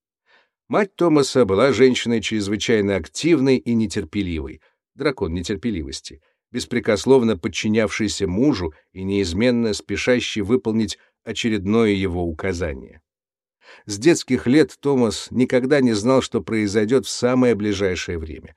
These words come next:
Его не считали нужным ставить в известность. Его не предупреждали о том, когда и где его оставят на попечение старшей сестры, или о том, что обед сегодня переносится на другое время.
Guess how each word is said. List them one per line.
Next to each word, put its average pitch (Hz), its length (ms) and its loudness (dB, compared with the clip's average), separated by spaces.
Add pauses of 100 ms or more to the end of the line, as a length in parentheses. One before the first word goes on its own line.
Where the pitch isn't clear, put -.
(360)
Его 156 180 0
не 170 120 -2
считали 151 440 4
нужным 127 400 6
ставить 117 400 2
в 113 80 -2
известность. - 720 -4 (360)
Его 101 180 0
не 151 100 4
предупреждали 123 720 2
о 101 140 2
том, 127 280 4
когда 101 480 0
и 98 100 2
где 92 300 2
его 104 220 2
оставят 107 500 0
на 98 80 -4
попечение 101 600 -4
старшей 104 420 -4
сестры, 76 640 -12 (300)
или 156 160 4
о 139 100 4
том, 147 220 2
что 120 220 0
обед 139 260 0
сегодня 120 420 2
переносится 117 680 0
на 113 120 2
другое 104 460 0
время. 78 440 -8